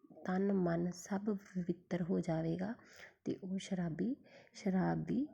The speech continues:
ਛੱਡ ਜਾਵੇਗਾ। ਘਰ ਵਿੱਚ ਸ਼ੁੱਧਤਾ ਹੋਵੇਗੀ, ਪਰਮਾਤਮਾ ਦਾ ਨਾਮ ਗੂੰਜੇਗਾ ਤੇ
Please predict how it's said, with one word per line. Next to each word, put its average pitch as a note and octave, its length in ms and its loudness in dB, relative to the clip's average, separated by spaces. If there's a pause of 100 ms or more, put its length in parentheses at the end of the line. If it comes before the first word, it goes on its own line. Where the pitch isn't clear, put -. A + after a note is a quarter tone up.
(140)
ਛੱਡ E3+ 280 0
ਜਾਵੇਗਾ। D#3 480 -2
ਘਰ F3+ 400 -2
ਵਿੱਚ E3 440 -2
ਸ਼ੁੱਧਤਾ F3 500 2
ਹੋਵੇਗੀ, F3+ 400 2
ਪਰਮਾਤਮਾ F3 680 2
ਦਾ F#3 140 2
ਨਾਮ E3+ 340 2
ਗੂੰਜੇਗਾ F#3+ 540 4
ਤੇ G3 180 -6